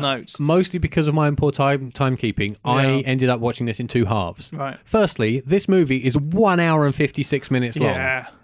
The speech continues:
Speaker 1: This
Speaker 2: It
Speaker 1: should be
Speaker 2: re-
Speaker 1: ninety minutes end to end.
Speaker 2: Yeah, and the, the B story,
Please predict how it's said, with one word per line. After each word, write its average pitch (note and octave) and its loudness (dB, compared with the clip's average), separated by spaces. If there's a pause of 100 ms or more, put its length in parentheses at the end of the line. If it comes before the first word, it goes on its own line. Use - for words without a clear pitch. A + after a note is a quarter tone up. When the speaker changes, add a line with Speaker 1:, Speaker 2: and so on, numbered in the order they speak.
Speaker 1:
This F#3+ 2
Speaker 2:
It E3 -4
Speaker 1:
should D3 2
be C3 4
Speaker 2:
re- A#2 -4
Speaker 1:
ninety F3 2
minutes A#2+ 0
end D#3 2
to B2+ 2
end. F2 -4
Speaker 2:
Yeah, D#3 -2
and E3 -8 (360)
the, E3 0 (480)
the E3+ 0
B G#3 2
story, C#3 -4